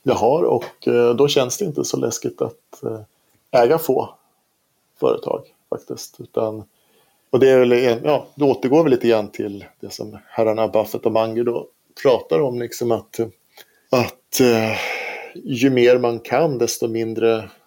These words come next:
behöver man diversifiera sig, för, ja, det finns färre och färre vita fläckar. Vita fläckar finns det ju alltid då. Vi, vi, man jobbar ju inte i bolaget, man har ju inte insyn liksom som,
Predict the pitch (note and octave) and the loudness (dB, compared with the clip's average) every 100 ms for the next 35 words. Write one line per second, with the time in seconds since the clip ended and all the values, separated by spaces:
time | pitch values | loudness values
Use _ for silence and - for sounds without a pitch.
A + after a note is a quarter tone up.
0 | _ _ - A#2+ A2+ C3+ E3 D#3+ A#2+ A#2+ | _ _ -6 0 2 2 0 -4 -4 -8
1 | A#2 - A#2+ B2+ A#2+ A#2 - - A#2+ - | -8 -10 -6 -2 0 -2 -4 -6 -6 -8
2 | - A#2+ A#2+ A2 - _ _ _ _ _ | -6 -2 0 0 -6 _ _ _ _ _
3 | - C3 G#2+ G2 _ _ _ _ _ _ | -4 0 -2 -4 _ _ _ _ _ _
4 | _ - B2 C3 A#2 - C3 B2+ C3 B2+ | _ 0 2 2 0 0 2 2 0 -2
5 | - A#2 A2+ A2+ B2 A2 A#2 - B2 - | 0 0 2 0 0 -2 -2 0 -2 0
6 | C#3 C3+ B2 B2+ C3+ - D#3 B2+ - C3+ | 2 4 4 4 2 2 0 0 0 0
7 | A#2 A2 - D3 A#2+ A2+ A#2 A2+ A#2 A#2+ | 0 -2 -4 0 0 2 0 2 2 2
8 | - - C#3+ - - - - C3 A2+ A2 | -4 -8 -8 -12 -16 -10 0 2 4 4
9 | E3 C#3+ - G#2+ G#2+ A2 A#2 A2 C#3+ C#3+ | 2 2 2 2 0 -2 0 2 2 0
10 | A#2+ A2 G2 A2+ G#2+ G#2 - G2+ A2 | 0 0 -2 -2 -2 -4 -6 -8 -8